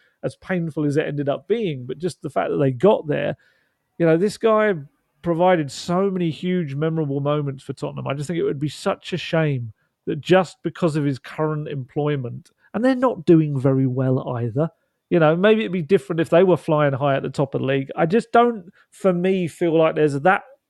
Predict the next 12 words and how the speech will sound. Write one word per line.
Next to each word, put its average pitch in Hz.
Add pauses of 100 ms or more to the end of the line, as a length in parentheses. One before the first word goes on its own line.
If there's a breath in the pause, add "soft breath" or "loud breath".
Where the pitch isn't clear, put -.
(120)
enough 175
ammunition 175
to 156
get 143
that 151
upset -
about 143
it. 254 (360)
But 247
that's 269
just 254
me. 208